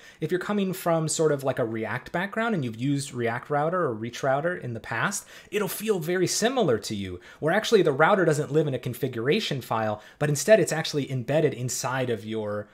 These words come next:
um, inside of your components, inside of your templates. Now, why is this really cool? It's actually really cool because a lot of the things which are super powerful and potent,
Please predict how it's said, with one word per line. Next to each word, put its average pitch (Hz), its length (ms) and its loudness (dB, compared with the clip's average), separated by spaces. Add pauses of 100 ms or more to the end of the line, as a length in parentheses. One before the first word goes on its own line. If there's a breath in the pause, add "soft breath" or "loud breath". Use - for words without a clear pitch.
(280 soft breath)
um, 98 400 -8
inside 139 340 -2
of 113 80 -4
your 110 100 -6
components, 147 480 -2
inside 131 340 -4
of 104 80 -6
your 104 80 -8
templates. - 580 -6 (300 soft breath)
Now, 156 160 -2
why 143 260 -2
is 185 140 0
this 165 200 -2
really 147 220 0
cool? 170 420 -4 (260 soft breath)
It's 175 140 -6
actually 339 240 0
really 262 180 4
cool 240 240 -2
because 170 240 -4
a 165 80 0
lot 143 340 2
of 262 60 0
the 220 80 -4
things 175 500 -2
which 143 220 -2
are 127 60 0
super 170 440 0
powerful 151 640 0
and 110 180 -8
potent, 214 480 -4